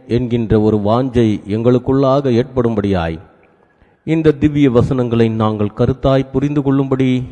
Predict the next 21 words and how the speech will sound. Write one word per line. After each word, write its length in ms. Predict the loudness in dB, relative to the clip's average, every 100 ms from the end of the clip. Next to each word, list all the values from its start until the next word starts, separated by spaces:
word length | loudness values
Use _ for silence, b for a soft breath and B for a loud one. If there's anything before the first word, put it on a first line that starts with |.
| -14
நீர் 340 | -6 0 2 2
எங்களோடு 500 | 2 2 2 2 2
இடைபடும்படியாக 1000 | 0 0 0 0 -2 -2 0 2 0 -2
விசேஷமாய் 680 | -2 -4 -4 -4 -2 -2 -4
ஜெபிக்கிறோம். 540 | -6 -6 -6 -6 -8 -14 b b b b b b
இந்த 280 | -6 0 4
ஆவிக்குரிய 560 | 6 4 2 2 2 2
சத்தியம் 640 | 2 -2 0 0 2 0 -6 -4
எங்கள் 280 | -2 0 2
வாழ்க்கையில 540 | 4 2 0 -2 0 0 0
பிரயோஜனமாய் 600 | 2 2 2 0 -2 -2
இருக்கும்படி, 680 | -2 -4 -6 -6 -6 -8 -12 b b b b b _
நீரே 200 | 0 2
எங்களுக்கு 440 | 4 4 2 0 0
உதவி 280 | -2 -2 -2
செய்யும்படியாகும். 680 | -2 -2 -2 -2 -2 -4 -8 -16 -20 -12
இந்த 200 | -2 2
வசனங்களை 760 | 2 0 0 0 2 2 0 -4
நாங்கள் 400 | -2 -2 -2 -4
அறிந்து 380 | -2 -4 -2 0
கொள்ளும்படியாகவும், 920 | 0 0 -2 0 4 4 4 0 -4